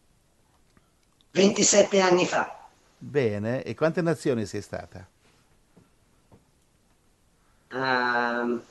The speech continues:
Speaker 1: beh, ho fatto un po' di Europa, ho fatto il Portogallo, la Spagna, l'Olanda, poi sono andata qui, poi da qui sono andata in Indonesia, poi dall'Indonesia in Brasile,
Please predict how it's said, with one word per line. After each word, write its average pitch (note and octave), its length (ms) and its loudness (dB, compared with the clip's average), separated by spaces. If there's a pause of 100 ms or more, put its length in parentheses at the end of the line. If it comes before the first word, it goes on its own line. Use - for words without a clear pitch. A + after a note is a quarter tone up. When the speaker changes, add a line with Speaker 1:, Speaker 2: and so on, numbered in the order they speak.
Speaker 1:
beh, D3 240 4
ho C#3 100 6
fatto D3 300 0
un D3 180 -4
po' D#3+ 200 4
di D3+ 180 4
Europa, C#3+ 840 4 (320)
ho C#3 120 -6
fatto F3 260 0
il C3 80 2
Portogallo, D3+ 920 4
la B2+ 100 2
Spagna, D3+ 760 4
l'Olanda, C#3+ 960 4 (800)
poi D3 180 8
sono C#3+ 260 2
andata C#3 1000 4
qui, G3+ 540 4
poi D#3 180 2
da C#3 160 0
qui D#3 180 2
sono C#3+ 220 2
andata C#3+ 300 0
in D3 80 0
Indonesia, E3+ 840 6
poi D3+ 180 4
dall'Indonesia C3+ 720 2
in C3+ 80 -4
Brasile, D#3 800 4